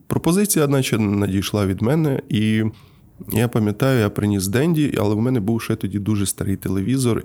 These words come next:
і трохи виникли труднощі, певно, м, кожному малому, малій. <laughs> Тоді казали, що ти, ти зіпсуєш телевізор,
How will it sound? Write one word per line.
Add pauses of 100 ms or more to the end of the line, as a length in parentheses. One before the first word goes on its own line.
і (160)
трохи
виникли (340)
труднощі,
певно, (680)
м, (580)
кожному
малому,
малій. (400)
<laughs>
Тоді
казали,
що
ти, (200)
ти
зіпсуєш
телевізор,